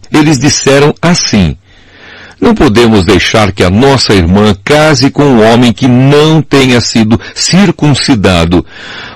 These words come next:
pois isso seria uma vergonha para nós. Só podemos aceitar com esta condição." Que vocês fiquem como nós, quer dizer, que todos os seus homens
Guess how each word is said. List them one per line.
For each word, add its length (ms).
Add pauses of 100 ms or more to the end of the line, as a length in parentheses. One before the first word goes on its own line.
pois 260
isso 320
seria 320
uma 160
vergonha 580
para 220
nós. 540 (180)
Só 400
podemos 640
aceitar 640
com 280
esta 300
condição." 720 (600)
Que 100
vocês 520
fiquem 580
como 320
nós, 400
quer 180
dizer, 440 (420)
que 160
todos 640
os 160
seus 320
homens 480